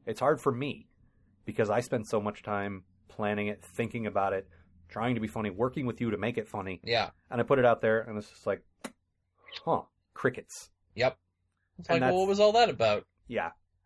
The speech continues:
Speaker 1: And that's why I have to be, move on to the next thing.
Speaker 2: Yeah.
Speaker 1: Or I will just dwell and be miserable. And
Speaker 2: But, and I mean, the people, the pe-, like, there are people out there who are,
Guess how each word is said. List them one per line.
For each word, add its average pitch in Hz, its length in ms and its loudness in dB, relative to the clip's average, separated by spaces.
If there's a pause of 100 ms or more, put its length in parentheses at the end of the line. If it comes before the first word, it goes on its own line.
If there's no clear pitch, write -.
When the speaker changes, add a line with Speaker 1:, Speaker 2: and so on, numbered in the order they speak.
Speaker 1:
And 131 140 -2
that's 127 180 -2
why 117 340 2
I 107 160 -4
have 104 280 -4
to 127 60 -4
be, 98 240 -4
move 92 220 -4
on 87 160 2
to 87 80 -2
the 87 80 -4
next 82 220 -10
thing. 78 180 -12 (200)
Speaker 2:
Yeah. 110 200 0 (220)
Speaker 1:
Or 104 120 -2
I 90 140 -2
will 92 160 -6
just 90 200 -12 (160)
dwell 87 380 2
and 85 80 -6
be 85 120 -8
miserable. 80 580 -12
And 104 160 -4
Speaker 2:
But, 208 280 2 (100)
and 208 120 2
I 208 40 4
mean, 214 180 4
the 190 80 -2
people, 240 560 0
the 175 80 -8
pe-, - 240 -6
like, 202 220 0
there 254 200 6
are 226 40 4
people 220 320 0
out 220 180 2
there 131 160 2
who 143 160 -2
are, 123 160 0